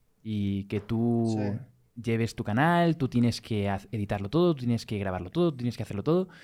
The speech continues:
Speaker 1: Y a mucha gente le gusta ese sentimiento, ¿no? De, "Mira, guau, que este tío se nota que lo hace todo él, eh, es una sola persona y no se siente como un show de televisión", ¿no?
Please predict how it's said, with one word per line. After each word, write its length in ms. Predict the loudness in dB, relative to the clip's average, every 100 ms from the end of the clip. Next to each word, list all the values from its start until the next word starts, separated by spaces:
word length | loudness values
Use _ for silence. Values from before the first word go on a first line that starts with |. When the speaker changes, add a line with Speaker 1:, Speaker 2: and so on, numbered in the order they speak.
| -20 -20 -20 -16 -2
Speaker 1:
Y 560 | 2 6 6 4 2 2
a 80 | 4
mucha 240 | 4 4
gente 280 | 2 2 4
le 100 | 4
gusta 320 | 2 2 2
ese 160 | 2 0
sentimiento, 600 | 0 2 4 4 2 2
¿no? 140 | 2
De, 100 | 2
"Mira, 220 | 2 2 2
guau, 340 | 2 0 -2
que 80 | -6
este 160 | -6 -2
tío 320 | 2 2 2
se 120 | 0
nota 200 | 0 0
que 60 | 0
lo 40 |
hace 120 | -2 -2
todo 220 | 2 4
él, 380 | 4 2 0 -4
eh, 380 | -2 -2 -2 -4
es 100 | -2
una 100 | -2
sola 160 | 0 -4
persona 400 | 0 0 2 2
y 240 | 2 0
no 200 | 2 2
se 80 | 2
siente 240 | 0 0 0
como 220 | 0 0
un 340 | 0 0 0
show 680 | -2 2 2 2 0 -2 -2
de 120 | -2
televisión", 640 | -2 -4 -6 -4 -4 -4
¿no? 160 | -4